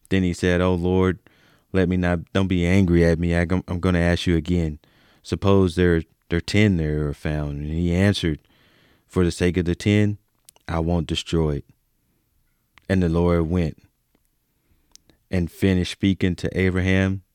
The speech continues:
and Abraham returned to his place. And we know the rest of the story, right? Is it was destroyed.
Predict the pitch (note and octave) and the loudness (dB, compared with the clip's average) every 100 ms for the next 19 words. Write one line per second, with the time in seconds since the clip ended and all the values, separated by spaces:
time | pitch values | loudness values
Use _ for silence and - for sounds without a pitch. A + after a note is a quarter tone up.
0 | _ _ _ - E2 D#2+ E2+ E2+ F2 F2 | _ _ _ -12 -6 -2 -2 -2 0 -2
1 | E2 D#2 - F2 E2+ F2 E2 D#2 - E2+ | -2 -4 0 2 2 2 2 0 0 -2
2 | C#2+ B1+ - _ _ _ _ _ - _ | -2 -4 -16 _ _ _ _ _ -20 _
3 | _ _ _ _ - - - _ _ _ | _ _ _ _ -20 -20 -20 _ _ _
4 | F#2+ F#2+ G#2+ F#2+ E2+ E2 F2 - D#2+ D#2+ | -8 -4 -2 -2 -4 -4 -4 -4 -2 -2
5 | - D#2 D#2 D2+ D2+ D#2 D#2+ - _ _ | -2 0 2 0 0 0 -2 -4 _ _
6 | _ _ - F2 E2 D#2+ - _ _ _ | _ _ 0 2 2 0 -10 _ _ _
7 | _ _ _ - _ _ _ _ - F#2 | _ _ _ -20 _ _ _ _ 0 2
8 | D#2 D#2 - - F2+ D#2+ C2+ | 2 -2 -2 0 2 2 -2